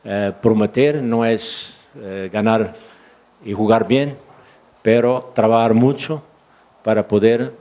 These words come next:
ganhar e jogar bem. Isso que te, te posso prometer hoje.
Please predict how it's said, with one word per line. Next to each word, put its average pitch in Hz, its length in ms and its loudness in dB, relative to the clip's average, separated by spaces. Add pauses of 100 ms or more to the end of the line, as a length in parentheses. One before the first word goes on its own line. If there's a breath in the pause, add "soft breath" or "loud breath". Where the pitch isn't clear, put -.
ganhar 107 540 -4 (460)
e 98 80 -14
jogar 98 340 -4
bem. 87 260 -16 (100)
Isso 104 280 -8
que 98 480 -8
te, 92 240 -16
te 95 120 -16
posso 98 360 -8 (300)
prometer 90 540 -10 (440 soft breath)
hoje. 87 260 -6